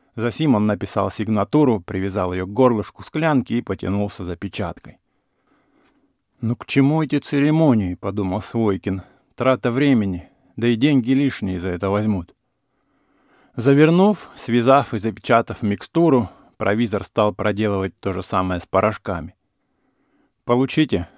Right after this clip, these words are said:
проговорил он наконец, не глядя на Свойкина. «Внесите в кассу рубль шесть копеек».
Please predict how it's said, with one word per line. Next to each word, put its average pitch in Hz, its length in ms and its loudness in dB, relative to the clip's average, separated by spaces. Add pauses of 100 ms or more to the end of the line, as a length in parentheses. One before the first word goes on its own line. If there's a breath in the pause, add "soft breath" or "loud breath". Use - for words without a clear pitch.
(180 soft breath)
проговорил 107 520 -2
он 101 140 -2
наконец, 127 500 0
не 104 160 -2
глядя 104 320 0
на 104 160 -2
Свойкина. 107 600 -2 (640)
«Внесите 131 460 0
в - 80 -8
кассу 107 400 -2
рубль 110 260 -2
шесть - 300 -8
копеек». 98 520 -2